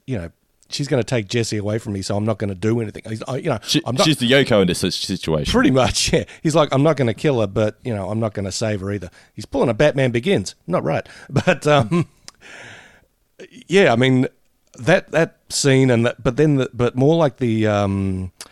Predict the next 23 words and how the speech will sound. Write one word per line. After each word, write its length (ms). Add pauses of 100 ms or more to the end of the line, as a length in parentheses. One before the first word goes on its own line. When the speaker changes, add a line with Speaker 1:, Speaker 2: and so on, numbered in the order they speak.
(180)
Speaker 1:
the 140
overflow 540
from 240
that, 180
sort 160
of 80
the, 100
the, 320
uh, 240
what 340
happened 300
next 300
with, 160
you 60
know, 120
and 100
how 140
it 80
affected 420
Jesse. 480 (480)
Uh, 340
yeah, 140
it, 220